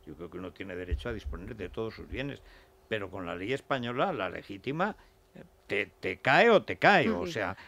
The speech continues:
Speaker 1: y ya puedes, eh, ser lo peor de
Speaker 2: Que
Speaker 1: lo
Speaker 2: realmente
Speaker 1: peor.
Speaker 2: eso es ya lo que se está discutiendo, porque si el chico ya lleva más de un año que ha renunciado a la, a la
Speaker 1: Sí, pero eso
Speaker 2: pensión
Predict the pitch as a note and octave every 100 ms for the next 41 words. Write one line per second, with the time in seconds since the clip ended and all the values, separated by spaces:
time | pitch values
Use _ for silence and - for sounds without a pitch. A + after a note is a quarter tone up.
0 | - A2+ G#2 B2+ C3+ E3+ F3+ F#3+ F3+ -
1 | D3+ C#3+ C3 - D#3+ G3+ F3 C#3 A#2 A2+
2 | C#3+ F3 G3+ D#3+ B2 D3 - B3+ G#3+ G3+
3 | F3 F3 - E3 E3 - E3 A3+ C#4+ F3+
4 | D3+ D#3 D#3+ - F#3+ G3+ G3 G3 F#3+ F#3
5 | F#3+ B3 A#3+ D#3 F3+ E3+ F#3+ F#3+ G#3 A3
6 | E3+ D3 D3 D3 D#3 D3+ D3+ - D#3 C3+